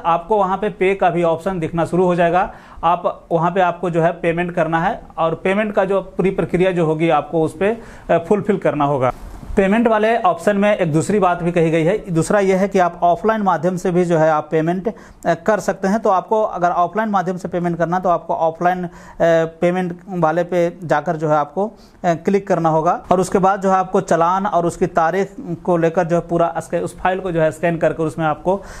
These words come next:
अपलोड करना होगा। पेमेंट की प्र-, प्रक्रिया समाप्त होने के बाद सारे प्रपत्र को डाउनलोड करना है।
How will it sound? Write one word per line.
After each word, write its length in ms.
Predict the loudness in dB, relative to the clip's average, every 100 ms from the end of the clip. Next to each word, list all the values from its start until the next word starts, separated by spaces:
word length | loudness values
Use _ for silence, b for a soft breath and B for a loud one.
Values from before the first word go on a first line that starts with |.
| B
अपलोड 320 | 0 2 0
करना 260 | 0 0 2
होगा। 320 | 2 0 -2 B B -2
पेमेंट 280 | 0 0 0
की 80 | -2
प्र-, 160 | -2
प्रक्रिया 640 | -4 -8 -6 -4 0 0
समाप्त 340 | 2 2 0 0
होने 220 | -2 -2
के 80 | 2
बाद 160 | 2
सारे 420 | 2 0 2 0 -2
प्रपत्र 460 | -4 -2 0 0
को 160 | 0 0
डाउनलोड 420 | 0 0 0 0
करना 300 | 0 2 2
है। 420 | 2 0 -8 -20